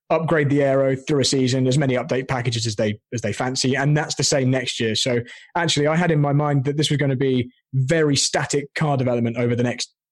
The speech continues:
year and a half. But, but if they want to, if they're not putting all their eggs in twenty twenty-two, they can just continue this current development.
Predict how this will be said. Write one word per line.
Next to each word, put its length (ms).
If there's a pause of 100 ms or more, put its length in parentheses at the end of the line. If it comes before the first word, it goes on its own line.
(140)
year 240
and 80
a 40
half. 400 (160)
But, 120 (180)
but 180
if 140
they 120
want 320
to, 140
if 80
they're 120
not 200
putting 240
all 140
their 280
eggs 200
in 240 (260)
twenty 280
twenty-two, 600 (380)
they 160
can 300
just 320
continue 440
this 160
current 440
development. 480